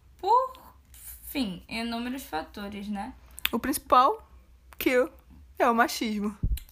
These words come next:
Speaker 1: Sim, uma mulher, ela não pode falar abertamente sobre as experiências e a vida sexual
Speaker 2: Porque senão ela
Speaker 1: dela.
Speaker 2: se, se coloca num lugar de puta.
Speaker 1: Sim.
Speaker 2: Pra um homem, no caso, né?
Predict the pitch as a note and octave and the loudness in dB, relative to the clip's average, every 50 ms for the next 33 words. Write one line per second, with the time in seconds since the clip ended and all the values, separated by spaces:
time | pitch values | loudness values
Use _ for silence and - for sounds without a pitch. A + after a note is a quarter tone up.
0 | - - - - - - - A#3 G#3 G#3 G#3 G#3 G#3+ A3 A3 A3 F#4 C4+ A3 G#3+ | -20 -18 -16 -14 -12 -10 -10 -8 -8 -8 -6 -8 -8 -8 -8 -8 -6 -6 -6 -6
1 | G#3 G3+ G3 G#3 G#3 G#3 G#3+ A3 G#3+ G#3 G#3+ A3 A3+ A#3 A#3+ B3+ B3+ A3 G#3+ - | -8 -8 -8 -8 -8 -8 -8 -6 -8 -6 -6 -4 -4 -4 -4 -4 -4 -6 -8 -8
2 | - G#3+ G#3 G3 G3+ G3+ G3+ G#3 G#3 G#3 G#3+ G3 G3 F#3+ - - G3 G3 F#3+ F#3+ | -8 -6 -4 -4 -4 -4 -8 -10 -10 -10 -10 -10 -10 -10 -12 -12 -12 -12 -10 -10
3 | F#3+ F#3+ F#3+ G3 G3 - - - - - - - - - F#3+ F#3 F#3 F#3 F#3 F#3 | -8 -8 -8 -10 -12 -16 -20 -20 -20 -20 -20 -20 -12 -6 -6 -4 -4 -4 -8 -10
4 | F#3 - - - G3 F#3+ F#3+ F#3+ F#3 F#3 G3 G#3 G3+ - F#3+ F#3+ F#3 F#3+ G3 F#3 | -12 -14 -14 -12 -12 -10 -8 -8 -8 -8 -8 -10 -10 -10 -12 -12 -10 -10 -10 -8
5 | F#3 F#3 F#3 F#3+ F#3+ F#3+ F#3+ F#3+ F#3+ F#3 - - F#3+ F#3+ - - - - G3 F#3 | -10 -10 -10 -12 -12 -12 -10 -10 -10 -10 -10 -12 -14 -16 -16 -18 -14 -10 -8 -6
6 | F#3 F#3 F#3 G3 G3 A3 G#3 - G#3+ G3+ G3+ G3+ G#3 A3 G3 F#3+ A3+ A3 A3+ F#3+ | -6 -6 -6 -4 -4 -6 -2 0 2 2 4 2 2 0 0 -2 -2 -2 -4 -4
7 | - - - - G#3+ G#3 - G#3+ G#3 G#3 G#3 - A#3+ A3 G#3+ G#3+ G#3 G#3 G#3 G3 | -6 -12 -8 -8 -6 -2 0 0 0 0 0 -2 -4 -2 -2 0 -2 -2 0 0
8 | G3 F#3+ A3 G#3 G3 G#3+ G#3 - - A3+ G3 F3+ - - - G#3 - - - - | 0 0 -2 -4 -6 -10 -12 -10 -8 -8 -8 -6 -6 -8 -8 -8 -10 -16 -20 -20
9 | - - - - - - - - - - A#3+ A3+ A3 A3 - G#3+ G#3+ G#3+ G#3+ G3+ | -20 -20 -20 -20 -20 -16 -14 -14 -12 -10 -10 -10 -6 0 2 2 2 2 2 0
10 | G3 F#3+ F#3+ F#3+ F#3 F#3 F#3 F#3 - G#3 F#3+ G3+ G3+ G3 G3 G#3+ B3+ | 0 0 -2 -2 -2 -4 -4 -4 -4 -6 -6 -6 -4 -4 -4 -4 -6